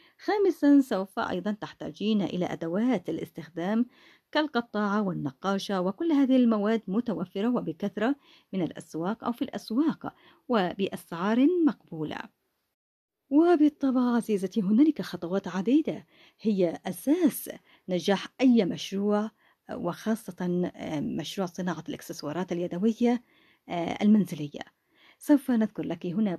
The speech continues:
بعض من هذه الخطوات، وأهمها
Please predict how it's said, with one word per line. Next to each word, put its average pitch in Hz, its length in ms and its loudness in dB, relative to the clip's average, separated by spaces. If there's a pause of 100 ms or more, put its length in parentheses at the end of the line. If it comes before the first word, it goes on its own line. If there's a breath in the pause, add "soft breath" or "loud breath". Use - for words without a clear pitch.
بعض 220 300 -4
من 170 200 -4
هذه 165 200 -6
الخطوات، 170 640 -6 (100)
وأهمها 190 840 0